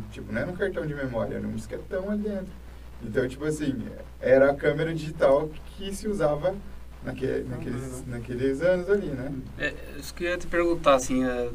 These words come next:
Speaker 3: da, da parte da aula de fotografia. O que que te atraiu mais? Era a tirar a fotografia, né, inicialmente, né?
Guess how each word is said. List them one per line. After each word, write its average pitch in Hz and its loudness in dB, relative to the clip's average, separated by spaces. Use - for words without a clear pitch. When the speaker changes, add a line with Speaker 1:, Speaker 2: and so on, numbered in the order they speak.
Speaker 3:
da, 123 -4
da 123 -4
parte 135 4
da 131 4
aula 151 2
de 139 -4
fotografia. 131 2
O - -8
que 165 0
que 160 -4
te - 4
atraiu 147 8
mais? 120 2
Era 127 4
a 110 -2
tirar 135 6
a - 6
fotografia, 143 -2
né, 127 2
inicialmente, 123 -2
né? 117 -6